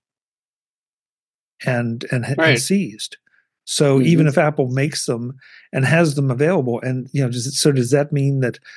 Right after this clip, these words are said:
Speaker 1: I could send my watch to a Canadian Apple store or a Canadian Apple service center and have it replaced and then brought back in? I don't know.
Speaker 3: In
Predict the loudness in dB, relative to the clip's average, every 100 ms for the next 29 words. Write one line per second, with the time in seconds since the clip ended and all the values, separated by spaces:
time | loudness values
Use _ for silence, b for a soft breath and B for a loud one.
0 | B B -4 -2 0 -2 0 0 0 -2
1 | -2 -2 -4 -6 -2 0 2 0 -2 -2
2 | 0 0 0 0 -2 -2 -2 -4 -2 0
3 | 2 2 0 -2 0 -2 -4 B B B
4 | -2 2 2 2 2 -2 -2 -2 0 0
5 | 0 0 0 -4 -4 -2 -2 -2 -2 -2
6 | -4 0 2 2 0 -2 0 -2 0 0
7 | 0 -4 -2 0 0 -2 _ B B B
8 | _ _ _ _ _ _ -4 -2 0 -2
9 | -2 -2 -4 -12 _ _ _ _ _ _
10 | _ _ _ _ _ _ _ -4 0 2
11 | 0